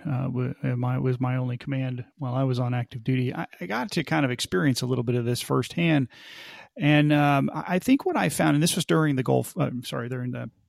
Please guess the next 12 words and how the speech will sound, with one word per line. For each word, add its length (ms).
Iraq 340
War, 240
this 160
two 160
thousand 640
four, 320
two 120
thousand 300
six 220
timeframe. 480
And, 260
um, 380